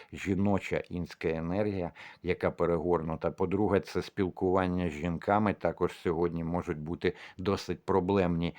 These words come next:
і ви сьогодні можете отримати якусь негативну інформацію. Зверніть на це увагу. Далі представники знаку Стрілець. Вам сьогодні посміхається колесо фортуни.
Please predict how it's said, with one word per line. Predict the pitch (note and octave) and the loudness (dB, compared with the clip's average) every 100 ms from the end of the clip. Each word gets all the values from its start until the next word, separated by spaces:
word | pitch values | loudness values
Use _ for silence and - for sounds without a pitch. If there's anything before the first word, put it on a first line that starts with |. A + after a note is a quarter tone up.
| - - | -12 -6
і | F#2+ | -2
ви | G2+ G#2+ | 0 0
сьогодні | - G2 A2 A2+ | 0 0 2 2
можете | G#2 F#2+ G#2 - | 2 2 0 2
отримати | G#2 F#2+ - F2+ E2+ F#2 F#2+ | 0 0 0 0 2 0 -2
якусь | G#2 E2+ - F#2+ - | 0 0 -2 -4 -2
негативну | F2+ F#2 F2+ - F2 F2 F2+ F2+ | -2 -2 -4 -4 -4 -2 0 -2
інформацію. | F2+ - F#2+ D#2+ D2 - - D#2 | -2 0 0 0 -4 -6 -8 -6
Зверніть | D#2 D#2 D2 D#2 F2 | -4 -4 -4 -6 -6
на | F#2 | -6
це | - E2+ | -4 -2
увагу. | E2 D#2 D2+ D2 D#2+ - _ - - - - - - | -2 0 0 -2 -4 -10 _ -20 -20 -20 -20 -14 0
Далі | A#2+ D3 | 4 4
представники | E3+ C3+ A#2+ - A2 G#2+ - A#2+ | 4 2 0 2 4 2 2 2
знаку | B2 B2 A#2+ A#2 A#2 | 2 2 2 0 -4
Стрілець. | - C3+ C#3+ C#3+ E2+ - - _ _ _ _ _ - - _ _ _ _ _ _ _ _ - | -2 0 2 2 0 -4 -20 _ _ _ _ _ -20 -20 _ _ _ _ _ _ _ _ -2
Вам | G#2+ C#3 | 2 4
сьогодні | D#3 D#3+ C3+ D3 D3 | 4 2 6 4 4
посміхається | C3 A#2+ - A2+ - A2 G#2 - G#2 | 2 0 2 -2 2 4 4 2 -4
колесо | - G2+ F#2+ - F#2+ | 0 0 0 0 -2
фортуни. | - G2 F2+ D2 C2 C#2 | 0 -2 -2 -6 -8 -10